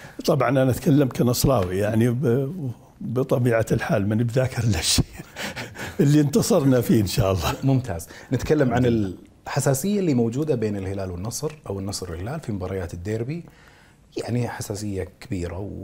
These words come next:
Speaker 2: وواضحة والناس تشوفها سواء بين الجماهير، الإعلام، وحتى في أرضية الملعب، وهذه خلينا نقول من مميزات الديربي. لكن تجهيزكم أنتم في نادي النصر،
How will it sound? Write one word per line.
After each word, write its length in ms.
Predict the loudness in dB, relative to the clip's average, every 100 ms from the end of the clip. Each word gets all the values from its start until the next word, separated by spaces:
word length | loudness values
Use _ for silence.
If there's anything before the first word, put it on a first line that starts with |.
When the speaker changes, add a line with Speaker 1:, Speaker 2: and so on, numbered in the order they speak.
| -10 -8
Speaker 2:
وواضحة 540 | -4 2 2 2 0
والناس 360 | -2 -2 -6 -8
تشوفها 280 | -6 -2 -2
سواء 260 | -2 -4
بين 140 | -4 -4
الجماهير، 520 | -6 -6 -4 -4 -4
الإعلام، 400 | -6 -6 -6 -6
وحتى 560 | -4 -6 -6 -6 -6 -8 -8
في 140 | -8
أرضية 280 | -8 -10 -12
الملعب، 300 | -12 -8 -4
وهذه 340 | -2 0 -2 -6 -12 -20 -20 -16
خلينا 280 | -4 0 2
نقول 300 | 2 2 2
من 480 | 2 4 4 2 0
مميزات 720 | 0 2 0 0 -2 -2 -8 -20 _ -6
الديربي. 480 | -4 -6 -8 -14 -20 -20 _ _ _ -20 -20 -14 0
لكن 300 | 0 2 0
تجهيزكم 680 | 2 0 0 -2 -2 -4 -4 -4
أنتم 380 | -6 -6 -6 -8 -10
في 280 | -6 -6 -4
نادي 240 | -6 -6
النصر، 400 | -6 -8 -6 -8